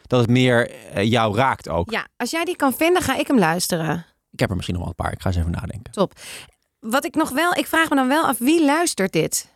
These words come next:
Speaker 1: Ja, je hebt zoveel politieke junkies in Nederland. Dat is echt ongelooflijk. Je had in Amsterdam ook altijd een evenement. Dat heette Politieke Junkies. En dat ging gewoon een paar uur lang alleen maar over politiek.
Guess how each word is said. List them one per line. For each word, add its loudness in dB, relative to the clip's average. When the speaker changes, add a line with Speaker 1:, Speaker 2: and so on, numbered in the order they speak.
Speaker 1:
Ja, -4
je 6
hebt 2
zoveel 2
politieke 0
junkies 0
in 0
Nederland. -2
Dat -6
is -4
echt -6
ongelooflijk. 0
Je -2
had 0
in 0
Amsterdam 0
ook 0
altijd 2
een -2
evenement. 0
Dat -10
heette -2
Politieke 0
Junkies. 0
En -20
dat 0
ging 0
gewoon 0
een -10
paar 0
uur 0
lang 2
alleen 2
maar 0
over 0
politiek. -2